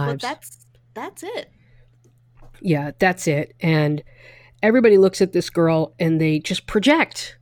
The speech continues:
Speaker 1: They just project. Like, this is exactly what I, I think of her. This is a perfect example of her critics.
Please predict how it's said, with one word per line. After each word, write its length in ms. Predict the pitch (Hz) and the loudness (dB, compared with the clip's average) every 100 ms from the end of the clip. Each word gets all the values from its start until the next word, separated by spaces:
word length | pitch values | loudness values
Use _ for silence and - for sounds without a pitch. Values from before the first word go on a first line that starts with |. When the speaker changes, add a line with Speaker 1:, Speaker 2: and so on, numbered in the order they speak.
| - | -6
Speaker 1:
They 120 | 170 | -4
just 380 | 160 175 170 - | -2 -4 -4 -4
project. 580 | - 170 165 151 - - - - - 185 | -4 -2 -4 -6 -12 -20 -20 -20 -10 -6
Like, 180 | 180 | -6
this 280 | 170 202 226 | -2 -2 0
is 120 | 262 | 2
exactly 480 | 220 175 170 170 185 | 2 2 -2 0 0
what 160 | 175 160 | 0 2
I, 220 | 160 160 | -2 -4
I 140 | - 175 | -6 -6
think 260 | - 170 | -6 -6
of 100 | 160 | -6
her. 180 | 143 156 - - - | -6 -8 -10 -12 -10
This 280 | 170 190 185 | -4 -4 -2
is 60 | |
a 60 | 156 | -4
perfect 300 | - 175 165 | -4 -4 -4
example 320 | 143 156 139 | -4 -4 -4
of 80 | 139 | -6
her 100 | 139 | -8
critics. 640 | - 143 135 - - - | -6 -8 -8 -14 -18 -18